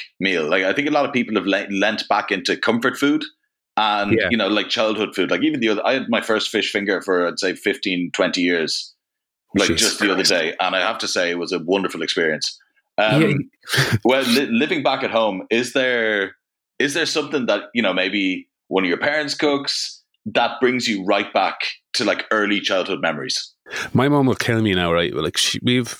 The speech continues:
Speaker 2: she had five. My mum and dad, five of us in the family, five children,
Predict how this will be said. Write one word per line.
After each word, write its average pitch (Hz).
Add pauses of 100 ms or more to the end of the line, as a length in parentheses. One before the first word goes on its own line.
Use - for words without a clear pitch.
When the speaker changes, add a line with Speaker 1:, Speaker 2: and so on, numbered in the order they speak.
Speaker 2:
she -
had 123
five. 107
My 98
mum 131
and 123
dad, 104 (200)
five 127
of 101
us 98
in 95
the 90
family, 92 (360)
five 104
children, 92